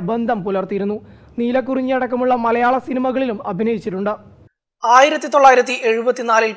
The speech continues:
പത്മശ്രീയും ആയിരത്തി തൊള്ളായിരത്തി തൊണ്ണൂറ്റി രണ്ടിൽ പത്മഭൂഷണും നൽകി രാജ്യം ഗിരീഷ് കർണാടിനെ ആദരിച്ചു. ദേശീയ പുരസ്കാരം നേടിയ സംസ്കാര എന്ന കന്നഡ ചലച്ചിത്രത്തിന്റെ സംവിധായകനാണ് അദ്ദേഹം. സംവിധായകൻ, വിമർശകൻ,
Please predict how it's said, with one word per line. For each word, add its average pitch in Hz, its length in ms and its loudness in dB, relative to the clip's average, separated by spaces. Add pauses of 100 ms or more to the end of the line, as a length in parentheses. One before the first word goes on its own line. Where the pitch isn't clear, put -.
പത്മശ്രീയും 214 600 -4 (120)
ആയിരത്തി 233 480 -2
തൊള്ളായിരത്തി 220 440 2
തൊണ്ണൂറ്റി 208 380 -10
രണ്ടിൽ 214 320 -6
പത്മഭൂഷണും 220 720 -4
നൽകി 202 240 -10 (160)
രാജ്യം 208 400 0 (220)
ഗിരീഷ് 233 380 -6
കർണാടിനെ 214 460 -4 (180)
ആദരിച്ചു. 185 380 -8 (840)
ദേശീയ 262 460 2
പുരസ്കാരം 277 540 2
നേടിയ 254 260 2 (160)
സംസ്കാര 247 420 4 (220)
എന്ന 233 140 -2 (120)
കന്നഡ 226 300 2 (140)
ചലച്ചിത്രത്തിന്റെ 226 640 -4 (100)
സംവിധായകനാണ് 208 760 2 (120)
അദ്ദേഹം. 175 300 -4 (520)
സംവിധായകൻ, 262 640 6 (160)
വിമർശകൻ, 240 500 -2